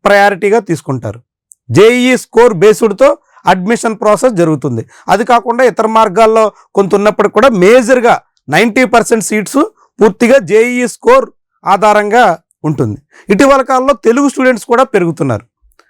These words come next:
జైపూర్ కావడం, ఢిల్లీకి చేరువలో ఉండడం, మంచి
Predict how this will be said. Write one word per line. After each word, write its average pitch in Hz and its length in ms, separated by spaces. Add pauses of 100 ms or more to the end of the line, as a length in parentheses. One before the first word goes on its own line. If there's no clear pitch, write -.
(100)
జైపూర్ 208 580
కావడం, 220 320 (400)
ఢిల్లీకి 208 400
చేరువలో 220 420
ఉండడం, 208 240 (400)
మంచి 233 280